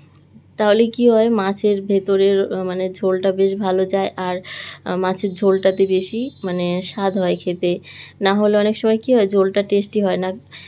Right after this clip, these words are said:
মাছ তো অনেক রকমভাবেই রান্না হয়, আর মাছের ঝোল কিন্তু, আহ, সবাই রান্না করে। তো সবাই রান্না ক-, করে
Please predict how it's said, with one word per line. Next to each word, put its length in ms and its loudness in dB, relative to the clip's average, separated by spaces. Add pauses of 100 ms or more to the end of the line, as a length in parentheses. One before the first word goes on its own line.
(160)
মাছ 260 2
তো 160 -2
অনেক 220 2
রকমভাবেই 540 2
রান্না 300 0
হয়, 180 0
আর 140 0
মাছের 440 -2
ঝোল 240 -2
কিন্তু, 300 -2 (420)
আহ, 300 -2
সবাই 340 4
রান্না 280 2
করে। 260 0
তো 160 -4 (280)
সবাই 280 0
রান্না 300 2
ক-, 360 2
করে 240 0